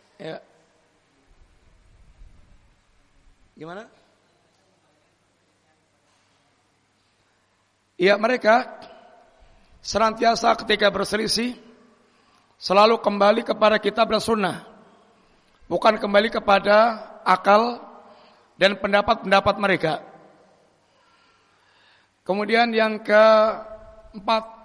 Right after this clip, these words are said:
Kon, mana, mana, mana? Siapa? Mana?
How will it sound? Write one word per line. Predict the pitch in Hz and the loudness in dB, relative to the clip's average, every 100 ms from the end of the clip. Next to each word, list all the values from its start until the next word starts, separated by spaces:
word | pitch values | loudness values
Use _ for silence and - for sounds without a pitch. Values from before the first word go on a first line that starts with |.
| - - _ _ _ _ _ _ _ _ _ _ _ _ _ _ _ _ _ _ _ _ _ _ - | -20 -20 _ _ _ _ _ _ _ _ _ _ _ _ _ _ _ _ _ _ _ _ _ _ -8
Kon, | 151 170 196 - - _ _ _ _ _ _ _ _ _ _ _ _ _ _ _ _ _ | -4 -4 -6 -20 -20 _ _ _ _ _ _ _ _ _ _ _ _ _ _ _ _ _
mana, | 196 160 | -14 -10
mana, | 156 143 | -10 -10
mana? | 135 196 _ _ _ _ _ _ _ _ _ _ _ _ _ _ _ _ | -12 -16 _ _ _ _ _ _ _ _ _ _ _ _ _ _ _ _
Siapa? | _ 147 151 - 233 | _ -14 -14 -16 -20
Mana? | 156 151 233 | -20 -20 -20